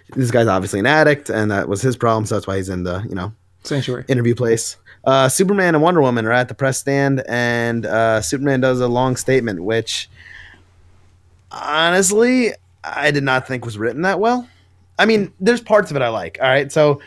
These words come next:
Speaker 1: he, he talks about how Sanctuary is a place that they tried to hide out of the public eye,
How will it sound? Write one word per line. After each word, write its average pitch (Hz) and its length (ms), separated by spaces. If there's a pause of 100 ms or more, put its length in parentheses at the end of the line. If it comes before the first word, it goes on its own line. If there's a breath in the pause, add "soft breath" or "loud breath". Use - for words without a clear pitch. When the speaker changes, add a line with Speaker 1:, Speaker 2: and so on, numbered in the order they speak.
(200 loud breath)
Speaker 1:
he, 202 260
he 196 140
talks 220 260
about 208 160
how 175 220
Sanctuary 143 720
is 123 80
a 117 40
place 120 300
that 110 140
they 107 80
tried 113 240
to 101 60
hide 113 560
out 113 80
of 110 60
the 101 60
public 101 320
eye, 95 300